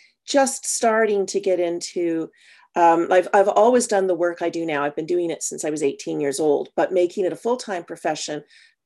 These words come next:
took me more time. There's a lot of other hats I've worn in between, um, while always doing the psychic work.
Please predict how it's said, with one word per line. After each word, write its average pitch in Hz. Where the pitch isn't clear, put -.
took -
me 180
more 160
time. 175
There's 175
a 180
lot 190
of 180
other 170
hats 170
I've 156
worn 170
in 143
between, 202
um, 175
while 180
always 175
doing 156
the 170
psychic 160
work. -